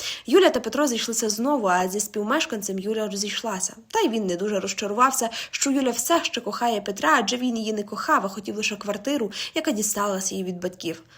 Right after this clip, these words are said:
Це вона дізналась під час скандалу. Тепер вони живуть щасливою дружньою родиною,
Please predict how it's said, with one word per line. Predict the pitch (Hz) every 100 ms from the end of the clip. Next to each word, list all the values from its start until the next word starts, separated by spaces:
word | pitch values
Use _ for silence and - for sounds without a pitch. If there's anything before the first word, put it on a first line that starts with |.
| _
Це | - 214
вона | 190 208
дізналась | 226 247 277 277 277
під | 190 190
час | 180
скандалу. | - 196 175 113 196 - - - -
Тепер | - 466
вони | 285 294 285
живуть | 269 269 -
щасливою | - - 330 294 214 185
дружньою | 185 226 220 202
родиною, | 202 220 320 247